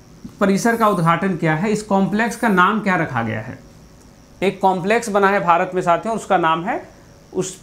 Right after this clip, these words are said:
complex का नाम क्या रखा गया है, प्रधानमंत्री ने उसका inauguration किया है अभी। तो आपको जल्दी जल्दी से comment करके बताना है उसका नाम क्या रखा गया है। अम, ये international exhibition cum convention center है,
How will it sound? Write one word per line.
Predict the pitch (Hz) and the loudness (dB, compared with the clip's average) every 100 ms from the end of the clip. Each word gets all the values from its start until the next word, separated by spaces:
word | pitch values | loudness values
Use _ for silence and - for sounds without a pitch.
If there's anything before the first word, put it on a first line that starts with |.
| - | 0
complex | 185 180 202 220 - | 0 2 0 -2 0
का | 208 | 2
नाम | 180 196 | 2 2
क्या | 202 185 180 | 0 2 2
रखा | 165 - 160 | 0 -2 0
गया | 147 151 | 2 2
है, | 170 | 0
प्रधानमंत्री | 160 151 160 156 151 160 | -2 0 2 2 0 -2
ने | 165 | -2
उसका | 160 196 | -2 0
inauguration | 170 151 139 139 143 | 0 0 -2 -4 -6
किया | 123 127 | -4 -2
है | 113 117 | -2 -6
अभी। | - - - - - - - - - - - | -10 -14 -20 -20 -20 -20 -20 -20 -20 -20 -6
तो | |
आपको | 165 160 156 196 | -2 0 -2 -2
जल्दी | 156 185 220 | 2 2 2
जल्दी | 214 214 | 0 0
से | 208 214 | 0 -2
comment | 190 185 196 | 0 0 0
करके | 196 175 185 | -2 -2 0
बताना | 175 170 | 2 2
है | 175 | 0
उसका | 202 220 | -2 -2
नाम | 185 175 185 | 0 2 0
क्या | 175 | 0
रखा | 170 156 151 | 0 2 0
गया | 147 156 | 2 0
है। | 190 285 - - - - - | 0 -6 -10 -20 -20 -20 -10
अम, | - 170 165 160 - - - - | 0 2 2 0 -8 -20 -14 0
ये | 180 190 | 2 4
international | 185 185 190 196 214 | 2 2 2 2 0
exhibition | 233 175 170 160 185 202 247 226 | 0 2 2 -2 -2 -2 -2 -2
cum | 233 233 | -2 -2
convention | 208 190 196 196 226 | 0 2 2 2 -2
center | 208 180 165 139 | 0 0 0 -2
है, | 110 101 | -4 -10